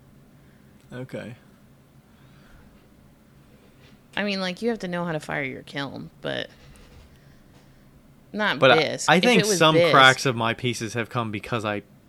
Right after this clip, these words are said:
Speaker 1: load them a certain way. Like, if I stack, like, six spoon rests high or eight spoon rests high and they're still,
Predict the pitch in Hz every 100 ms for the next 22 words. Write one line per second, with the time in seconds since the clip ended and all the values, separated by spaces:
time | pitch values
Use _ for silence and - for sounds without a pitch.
0 | - 107 113 113 107 107 101 110 95 101
1 | - 117 110 - - - 127 131 123 -
2 | 135 113 110 110 101 - - - 147 -
3 | - 131 117 113 - 123 113 113 110 -
4 | 120 - 123 113 110 - 113 110 110 110
5 | 110 - 117 107 104